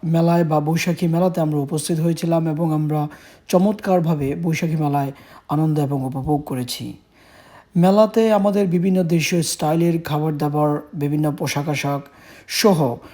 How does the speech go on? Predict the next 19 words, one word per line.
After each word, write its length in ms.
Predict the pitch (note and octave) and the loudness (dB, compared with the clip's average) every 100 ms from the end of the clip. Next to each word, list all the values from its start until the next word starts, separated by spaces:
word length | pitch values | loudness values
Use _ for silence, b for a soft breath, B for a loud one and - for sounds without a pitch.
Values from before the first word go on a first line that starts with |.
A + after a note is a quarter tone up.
| B - | B -4
হরেক 440 | E3+ F#3 G3+ G3 | 2 2 2 0
রকমের 300 | F3 E3 D3+ | 0 0 -2
স্টলের 600 | - - F3+ F#3 F#3+ F#3 | -4 0 2 4 2 -2
সমন্বয়ে 680 | - - F#3 F#3+ D#3+ C3+ F3+ B B _ | -4 -2 0 2 0 -2 -6 B B _
মেলাটিকে 480 | D#3 D#3+ D#3+ D3+ D#3 | 0 2 0 0 -2
সাজানো 420 | D3 C#3 C#3+ E3+ | -2 -2 0 2
হয়েছিল। 520 | E3 F3 E3+ F3+ F#3 F#3+ B B _ | 2 0 0 -2 -4 -4 B B _
এক 120 | F#3+ F#3+ | -2 0
কথায় 400 | G3 F#3 F#3+ G3 | 0 4 4 4
বলা 280 | F3 G3+ G3 | 4 4 4
যায় 240 | D#3+ C#3+ | 0 0
যে 100 | D3 | -2
পুরো 260 | D3 F#3 E3 | 0 0 2
মেলাটি 360 | D#3 F3+ F3 | 2 2 0
ছিল 280 | E3+ F3 E3+ E3+ B B - | 0 0 0 -2 B B -6
অসম্ভব 600 | D3 - G3+ F#3+ F#3+ F#3+ G3 - | -4 0 2 4 2 0 -4 0
রকমের 480 | E3+ E3+ E3+ E3 D#3+ - | 0 2 2 2 0 -4
এনজয়েবল 480 | D3 D3 E3 D#3 C#3+ | -2 0 2 2 0
একটি 360 | C#3 - F3 | -4 -6 -6